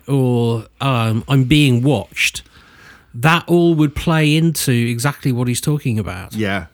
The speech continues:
Speaker 2: yeah. And it's that idea that if there is infrasound there, that that frequency can cause some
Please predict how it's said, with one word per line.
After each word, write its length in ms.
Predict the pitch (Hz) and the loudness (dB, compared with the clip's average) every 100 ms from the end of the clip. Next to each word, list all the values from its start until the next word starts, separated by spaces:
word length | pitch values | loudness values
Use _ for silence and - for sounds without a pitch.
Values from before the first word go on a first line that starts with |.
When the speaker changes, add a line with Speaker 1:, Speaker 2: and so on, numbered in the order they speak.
| - | -8
Speaker 2:
yeah. 360 | 104 98 98 - _ _ - - - - | -2 -2 -2 -8 _ _ -20 -20 -8 -2
And 100 | 165 | 2
it's 180 | 190 - | 2 2
that 220 | 196 170 | 0 0
idea 680 | 147 147 123 147 156 110 95 | 0 0 2 2 4 2 0
that 400 | 85 107 104 - _ _ _ _ _ _ _ _ - - | -2 -2 -2 -6 _ _ _ _ _ _ _ _ -20 -6
if 140 | 151 - | -4 2
there 180 | 131 151 | 4 4
is 180 | 147 | 4
infrasound 880 | 127 110 - 92 - 95 90 80 82 | 2 0 0 -4 -2 -2 -2 -4 -8
there, 520 | 90 85 73 69 87 - _ _ _ _ _ _ _ _ _ _ _ _ - | -8 -8 -8 -10 -12 -14 _ _ _ _ _ _ _ _ _ _ _ _ -6
that 200 | 131 110 | -4 0
that 260 | 131 - | -2 -2
frequency 640 | - 139 131 - 107 - 110 | -4 0 0 0 -2 0 -2
can 460 | - 143 139 143 | -2 -2 0 0
cause 400 | 117 139 131 101 - | -2 0 0 0 -2
some 460 | - 104 98 104 | -2 0 0 -2